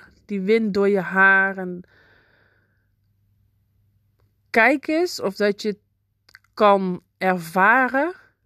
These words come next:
alsof het, alsof jij er een onderdeel van bent. Dus dat het niet iets is wat helemaal volledig buiten jou afspeelt, maar dat het, ja, meer van door je heen stroomt en dat jij er één mee, dat je er één mee bent, één mee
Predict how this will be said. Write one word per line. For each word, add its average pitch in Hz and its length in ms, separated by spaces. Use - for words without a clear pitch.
alsof 190 280
het, 185 180
alsof 190 320
jij 202 220
er 185 140
een 170 160
onderdeel 170 580
van 156 180
bent. 120 200
Dus 165 100
dat 185 140
het 185 100
niet 196 260
iets 277 140
is 180 160
wat 170 180
helemaal 180 420
volledig 170 420
buiten 226 460
jou 156 220
afspeelt, 247 800
maar 180 100
dat 185 180
het, - 300
ja, 190 180
meer 190 240
van 185 260
door 254 300
je 254 120
heen 247 260
stroomt 226 460
en 202 240
dat 185 180
jij 202 180
er 185 120
één 226 280
mee, 170 200
dat 180 200
je 185 60
er 180 140
één 202 160
mee 170 180
bent, 156 320
één 180 180
mee 170 360